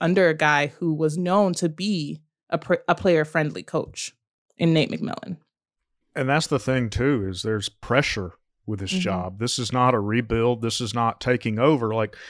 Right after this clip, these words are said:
Speaker 2: if you take over the Rockets, you know, the whole team is twenty years old. They haven't known what
Speaker 1: Mm-hmm.
Speaker 2: they're doing. They're tanking every year. I mean, if you take over the Spurs, Same thing. You're assuming a big rebuild in a,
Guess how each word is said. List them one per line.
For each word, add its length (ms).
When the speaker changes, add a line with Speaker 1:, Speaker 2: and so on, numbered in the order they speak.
Speaker 2:
if 100
you 80
take 300
over 240
the 100
Rockets, 720
you 60
know, 120
the 100
whole 220
team 280
is 100
twenty 320
years 280
old. 340
They 120
haven't 300
known 220
what 120
Speaker 1:
Mm-hmm. 60
Speaker 2:
they're 120
doing. 520
They're 100
tanking 440
every 320
year. 420
I 60
mean, 220
if 120
you 60
take 240
over 200
the 80
Spurs, 680
Same 260
thing. 280
You're 140
assuming 380
a 40
big 180
rebuild 520
in 80
a, 100